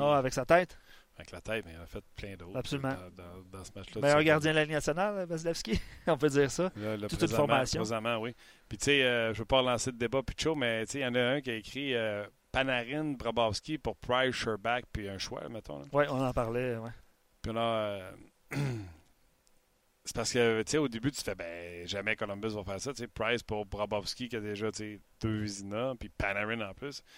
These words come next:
Speaker 2: Mais c'est parce que Bobrovsky et Panarin, les deux, sont agents libres sans compensation à la fin de l'année. Tandis que Price est signé à long terme. Donc,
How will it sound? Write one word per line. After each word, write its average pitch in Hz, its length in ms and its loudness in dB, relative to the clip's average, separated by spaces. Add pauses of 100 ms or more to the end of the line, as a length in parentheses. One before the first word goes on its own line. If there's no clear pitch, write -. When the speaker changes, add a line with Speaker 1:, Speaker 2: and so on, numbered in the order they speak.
(200)
Speaker 2:
Mais 107 60 -4
c'est - 40 -6
parce 110 160 -2
que 120 80 0
Bobrovsky 120 600 0
et 135 40 -2
Panarin, 117 380 0
les 117 200 -2
deux, 127 180 0
sont 107 200 -4
agents 110 280 0
libres 123 220 -2
sans 143 260 0
compensation 110 640 -2
à - 20 -2
la 110 80 -2
fin 113 160 -6
de 107 80 -8
l'année. 107 280 -10 (440)
Tandis 117 360 0
que 117 100 0
Price 135 360 -2
est 110 60 -4
signé 123 320 0
à - 20 -2
long 107 160 -2
terme. 123 220 -6
Donc, 110 240 -4